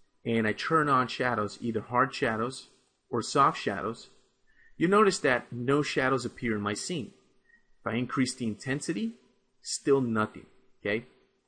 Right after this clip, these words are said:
And then you'll see this warning message here from Unity. It says, "Only directional lights can have shadows in forward rendering." Remember how I said that right now by default we're using forward rendering? That's the problem. Forward rendering doesn't support shadows for these type of lights. It only supports shadows for directional lights like my sunlight.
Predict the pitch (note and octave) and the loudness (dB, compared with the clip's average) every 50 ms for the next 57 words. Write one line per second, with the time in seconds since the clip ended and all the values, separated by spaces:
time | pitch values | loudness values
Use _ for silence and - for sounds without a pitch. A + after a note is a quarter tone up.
0 | _ - - - _ - C3+ D3 F3 F3 F#3 E3+ - - E3+ D3+ C3+ - A#2+ A#2 | _ -20 -20 -18 _ -2 0 0 2 0 0 -2 -2 0 2 2 2 0 -2 -4
1 | A#2+ C3 C#3+ D#3 D3+ B2+ A2+ G#2 G#2 G2+ - G#2+ G2 - - - A2+ G2 E2+ - | -2 0 0 2 0 0 0 0 -2 -4 -6 -10 -10 -12 -10 -6 -6 -6 -6 -4
2 | A#2+ A2 G#2 A2 B2+ C3 A#2 F#2+ - G2 - - - - A2+ G#2 G2+ - - - | -6 -6 -2 0 0 0 0 0 -2 -4 -6 -6 -4 -2 -2 -2 -2 -4 -10 -6
3 | - B2+ C#3 D3+ E3+ F3 C3+ C3+ B2 B2+ C3 C3+ - - D3+ B2+ A2+ G#2 G2 G2 | -2 0 0 2 2 0 0 2 2 2 2 2 0 -2 -2 0 0 2 0 0
4 | G2+ G2 - - - C3 G#2+ G#2 G#2+ G2+ G#2+ - - - A2 G#2 G#2 G#2+ G#2 G#2 | -2 -4 -8 -12 -8 -8 -6 -6 -6 -8 -8 -8 -4 -4 -4 -2 -2 -2 -4 -6
5 | - - A#2+ A2 - _ - A2 G2+ G2+ G2 G2+ G#2+ A2+ A#2 A#2 G#2+ F2+ - - | -6 -8 -8 -8 -8 _ -2 0 0 0 0 0 0 -2 -2 -2 -4 -8 -12 -14
6 | - - _ _ _ _ _ - C3 C#3+ D#3 D#3+ C#3+ C#3+ C3+ B2+ A#2+ A2+ - - | -18 -20 _ _ _ _ _ -2 -2 0 0 0 0 2 2 2 2 0 0 -2
7 | C3 B2+ B2+ G#2 - A#2 A#2 A#2 A2+ B2 A#2+ A#2 A#2 - A2 A2 - - A2+ G#2+ | -2 -2 -2 -2 0 2 2 2 2 0 -2 -2 -2 -2 -4 -6 -4 -6 -6 -6
8 | - - B2 A#2+ - - G#2+ G#2 G#2 A2 A2 A2 A2+ G2+ - - - A2+ G#2+ A2 | -4 -2 -2 -2 -2 -2 -4 -4 -2 -2 -4 -2 -4 -6 -6 -4 -2 0 0 0
9 | A2 G#2 G#2 G#2 G#2 A2 A2 A2+ B2 C3 C3 C3+ - _ _ _ _ _ _ _ | 0 0 0 -2 0 0 -2 -4 -4 -4 -6 -10 -12 _ _ _ _ _ _ _
10 | - - B2+ C3 - - - A2 - - B2 A2 G#2+ G2+ D#2+ - - _ _ _ | -2 0 0 0 0 -4 -10 -10 -4 -2 0 0 0 0 -2 -8 -20 _ _ _
11 | _ _ _ _ - D3+ D#3 E3 D3+ C3 C#3 C#3+ C#3+ C3+ C3 A#2+ A2+ G#2 A#2 A#2 | _ _ _ _ 0 4 4 4 4 4 2 0 0 0 0 0 0 0 -2 -2
12 | A2 A#2+ A2+ - A2+ - - - B2+ A#2 A#2 - - - A2+ G#2+ G#2+ G#2+ G2+ - | -2 -2 -6 -6 -8 -10 -6 -4 -4 -4 -4 -6 -6 -4 -4 -2 -2 -4 -6 -8
13 | - - G2+ G2+ G#2 G#2 - - - A#2 G#2 G2 G2+ G2+ G#2+ G2+ G2 F#2+ - - | -10 -12 -8 -8 -8 -8 -8 -10 -8 -8 -8 -6 -8 -8 -4 -4 -4 -4 -6 -8
14 | F2 G#2 A2 A#2 A2+ A2 - - - A2+ G#2+ - - - A2+ A2 G#2+ G2+ F#2+ - | -6 -4 -2 -2 -2 -4 -6 -10 -8 -8 -8 -6 -6 -6 -4 -4 -4 -4 -6 -6
15 | - F#2+ - G#2 G2 G#2+ A2+ A2+ - - B2 G#2 G2 G2 F#2 F#2+ - - - G#2+ | -10 -10 -8 -6 -4 -4 -4 -4 -6 -6 -6 -6 -4 -4 -6 -6 -8 -8 -8 -8
16 | G2 F#2+ - G#2 F#2+ - - - C#3+ D3 B2 G2 - - - | -8 -6 -6 -6 -6 -6 -4 -4 -2 -2 -2 -6 -8 -12 -16